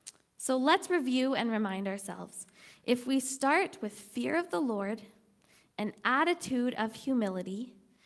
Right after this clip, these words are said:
a heart of obedience, and a willingness to be patient, we will be properly set up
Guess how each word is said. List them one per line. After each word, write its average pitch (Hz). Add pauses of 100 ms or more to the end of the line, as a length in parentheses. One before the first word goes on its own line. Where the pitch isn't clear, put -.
(260)
a 190
heart 277
of 269
obedience, 196 (300)
and 247
a 269
willingness 247
to 302
be 302
patient, 185 (360)
we 240
will 254
be 220
properly 240
set 262
up 180